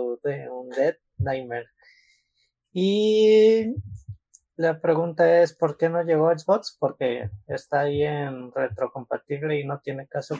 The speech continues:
que lo revendan porque Rockstar fue muy claro, es un port. No hay mejoras de rendimiento, no hay mejoras de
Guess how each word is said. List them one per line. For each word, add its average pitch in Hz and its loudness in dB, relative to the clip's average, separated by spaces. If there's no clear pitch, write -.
que 117 -6
lo 151 4
revendan 147 0
porque 127 0
Rockstar 156 4
fue 165 6
muy 165 0
claro, 175 2
es 151 0
un 143 -8
port. 135 -2
No 160 2
hay 160 6
mejoras 151 2
de 131 2
rendimiento, 151 -2
no 160 -2
hay 151 -2
mejoras 139 -2
de 113 -2